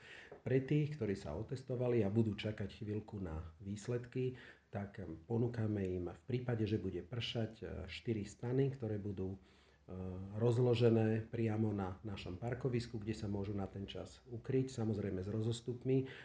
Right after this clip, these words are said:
No a pokiaľ sa nám pošťastí, že nebude pršať, tak máme stoličky, ktoré budú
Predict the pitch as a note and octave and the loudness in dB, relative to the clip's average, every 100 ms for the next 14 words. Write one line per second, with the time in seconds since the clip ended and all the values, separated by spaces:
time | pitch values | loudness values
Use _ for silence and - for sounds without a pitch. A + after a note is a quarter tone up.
0 | - B2+ C3 - C3+ C3+ C#3 C3 B2+ A#2 | -8 -4 -2 -2 -2 2 2 2 0 -2
1 | A#2+ - A#2+ G#2+ F#2+ A2+ B2+ B2 B2 A#2 | -6 -4 0 2 2 4 4 4 2 0
2 | A#2+ A#2 G#2+ G#2 G2 G2 F#2+ F#2 F#2+ - | 0 0 -2 0 0 0 -2 -4 -6 -4
3 | A#2+ A#2 A#2 G#2+ - G#2 G2 F#2+ F#2 F#2 | 0 0 -2 -10 -10 -6 -4 -4 -4 -6